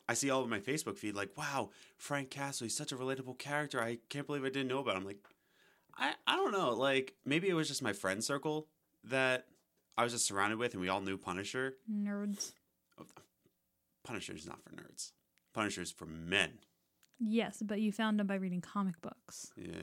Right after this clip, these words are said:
Speaker 1: blah, blah, blah, blah. But I would say, well,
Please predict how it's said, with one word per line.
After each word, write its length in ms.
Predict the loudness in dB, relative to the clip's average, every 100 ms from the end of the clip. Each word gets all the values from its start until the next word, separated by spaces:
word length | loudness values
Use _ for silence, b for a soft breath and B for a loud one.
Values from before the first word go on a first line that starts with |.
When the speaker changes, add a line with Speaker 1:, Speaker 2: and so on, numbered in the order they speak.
| -8
Speaker 1:
blah, 160 | -8 -10
blah, 160 | -8 -8
blah, 120 | -6
blah. 80 | -8 -12 _ B B B B B
But 320 | 6 6 2 _ _ _ _ _ -20 _ _ _ _ 2
I 120 | 4
would 160 | 4
say, 540 | 2 4 6 6 4 0 _ _ _ _ _ _ _
well, 260 | 2 2